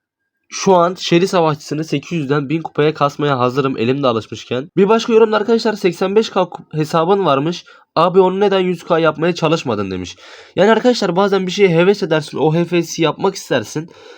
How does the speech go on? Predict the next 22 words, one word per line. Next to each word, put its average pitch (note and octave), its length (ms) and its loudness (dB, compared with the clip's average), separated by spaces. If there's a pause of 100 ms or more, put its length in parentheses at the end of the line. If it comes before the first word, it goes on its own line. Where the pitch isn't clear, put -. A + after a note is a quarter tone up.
(180)
Ama F3 200 0
işte F#3 240 -8
şu F#3 200 -4
an E3 220 -2
o, D#3+ 320 0
oradaki D#3+ 380 2
hevesim D#3+ 340 -4
kaçtı. D3+ 560 -4 (560)
Ee, G#2+ 260 -4
şu D3 200 -6
an B2+ 100 -2
işte B2+ 380 -6
bunu C3 280 -2
kasıyorum G2+ 480 -6
yani. G2+ 200 -8
Hem B2 260 -6
video B2+ 220 -2
içeriğim B2 360 -4
falan B2 280 -4
filan B2 260 -4
olmuş G2 320 -8
olur. A2 200 -6